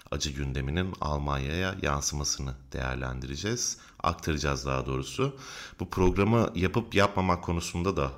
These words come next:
aslında tereddüt ettik. Çok önemli olduğunu düşünmüyoruz aslında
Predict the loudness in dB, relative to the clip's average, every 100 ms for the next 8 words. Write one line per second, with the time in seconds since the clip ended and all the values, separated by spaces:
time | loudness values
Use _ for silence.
0 | -4 -2 -2 -2 -2 -2 -2 -2 -2 -4
1 | -6 -6 -6 -8 -8 -14 -18 -20 -20 -12
2 | -2 4 4 2 2 2 2 -2 -2 0
3 | 0 0 -2 -2 0 0 0 -2 -4 -4
4 | -2 -4 -4 -6